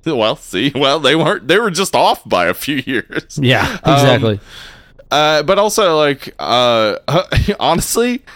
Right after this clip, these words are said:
Speaker 1: it may have been, and this, this just like, I may be putting too much into this, and just really it could be, hey, we have access to all these sick looking guns.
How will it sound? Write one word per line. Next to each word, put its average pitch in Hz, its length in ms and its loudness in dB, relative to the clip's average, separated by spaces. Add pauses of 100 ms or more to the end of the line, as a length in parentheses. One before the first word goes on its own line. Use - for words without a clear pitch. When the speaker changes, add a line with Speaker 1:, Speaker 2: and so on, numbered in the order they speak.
(360)
Speaker 1:
it 180 180 -2
may 151 220 0
have 220 160 0
been, 214 320 0 (120)
and 143 240 0
this, 156 220 0
this 139 380 -4
just - 420 -4 (220)
like, 147 420 0
I 175 320 2
may 170 240 2
be 156 160 0
putting 143 380 -2
too 139 320 -2
much 120 480 -2 (140)
into 120 480 -2
this, 87 600 -4
and 104 220 -2
just 107 220 -4
really 120 760 0
it - 120 -10
could 120 380 -2
be, 95 440 -2 (760)
hey, 156 280 2
we 139 180 2
have 143 200 0
access 120 520 0
to - 100 -2
all 113 240 0
these 113 240 -2
sick - 580 -2
looking 98 480 -2
guns. 104 760 -2